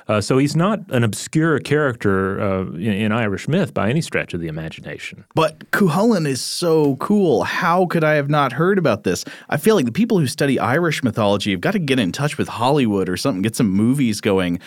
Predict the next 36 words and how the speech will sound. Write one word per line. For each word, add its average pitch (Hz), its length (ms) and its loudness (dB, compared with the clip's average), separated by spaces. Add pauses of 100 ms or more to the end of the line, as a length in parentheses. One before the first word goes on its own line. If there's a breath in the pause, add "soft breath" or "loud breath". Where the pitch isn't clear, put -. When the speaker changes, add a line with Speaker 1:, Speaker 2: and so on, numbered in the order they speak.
(120)
Speaker 2:
so 120 160 0
people 131 300 0
know 117 160 2
these 98 240 -2
myths 117 340 0
better. 71 480 -4 (440 loud breath)
Speaker 1:
Well, 131 320 2 (140)
eh, 135 80 -4
yeah, 147 320 0
he's 139 160 -2
quite 185 220 2
a 151 40 0
figure. 135 320 -2
So 127 180 0
Cuchulainn 175 640 0 (120)
is 139 480 0
a, 101 520 -4
you 139 140 -2
know, 113 60 0
mythological 131 580 0
hero 82 440 -4
that 107 140 0
has 110 120 2
been 123 160 2
described 107 600 0
as 101 200 0
the 98 160 0
Irish 110 420 0
Achilles 82 760 -4
Speaker 2:
Okay. 95 380 -2
Speaker 1:
or 123 260 4
even 123 380 0
the 110 180 2
Irish 107 540 0
Incredible 95 640 0
Hulk. - 320 -2